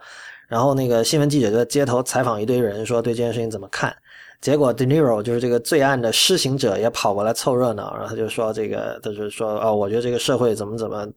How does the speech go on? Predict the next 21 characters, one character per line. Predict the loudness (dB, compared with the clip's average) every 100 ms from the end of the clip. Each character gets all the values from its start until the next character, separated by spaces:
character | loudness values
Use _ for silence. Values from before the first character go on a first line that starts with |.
| _ _
操 | -4 0 2
蛋 | 2 0
啊， | -2 -4 -6
怎 | -8 -10
么 | -8 -10 -12 -6
这 | -4 -2
个 | -2
那 | -4
个 | -2
不 | -2
好 | -2 -4 -4
啊，” | -6 -4
或 | -6
者 |
什 | -8
么， | -10
说 | -4 0
了 | 2
一 |
大 | 2 2
堆。 | 2 -2